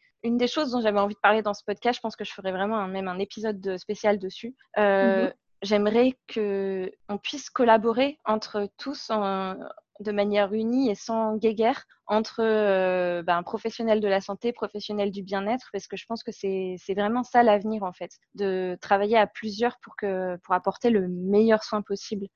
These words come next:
Speaker 1: Pour moi, il n'y a pas, euh, la médecine d'un côté et les autres pratiques de l'autre. On est hyper complémentaires et on peut faire des très belles choses si on travaille ensemble.
Speaker 2: Génial.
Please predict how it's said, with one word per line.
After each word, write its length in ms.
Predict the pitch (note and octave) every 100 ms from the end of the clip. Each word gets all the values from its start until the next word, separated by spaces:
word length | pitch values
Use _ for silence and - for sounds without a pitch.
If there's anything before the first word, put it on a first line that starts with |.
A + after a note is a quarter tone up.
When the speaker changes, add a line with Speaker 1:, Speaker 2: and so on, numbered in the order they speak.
| -
Speaker 1:
Pour 120 | G3+
moi, 160 | G3+ A3
il 40 |
n'y 60 | G3
a 60 |
pas, 380 | - G#3+ G#3+ F#3+
euh, 20 | F3+
la 120 | G3
médecine 400 | G#3+ G#3+ - A#3
d'un 100 | A3
côté 840 | G3+ G3 - A3+ A#3+ A#3+ A3 G3 F#3
et 40 | F3+
les 380 | F3+ F3+ F3+ F3+
autres 160 | G3+ -
pratiques 480 | G3 - G#3+ -
de 100 | F3+
l'autre. 580 | F#3 F3+ F#3 A#3 - - _
On 140 | F3+ F#3
est 200 | F#3+ -
hyper 340 | A3 G#3+ A3+ -
complémentaires 640 | G#3 G3+ F#3+ F3+ A3 G#3
et 100 | F#3
on 80 | E3+
peut 120 | F3+
faire 160 | F3+
des 200 | E3+ E3
très 200 | - -
belles 180 | G#3 F#3+
choses 240 | - A3 G#3
si 220 | - F#3
on 180 | F3 F3+ F3+ - - -
travaille 320 | - F3+ F#3+
ensemble. 300 | E3+ - - _ A#3
Speaker 2:
Génial. 340 | G#3+ F#3+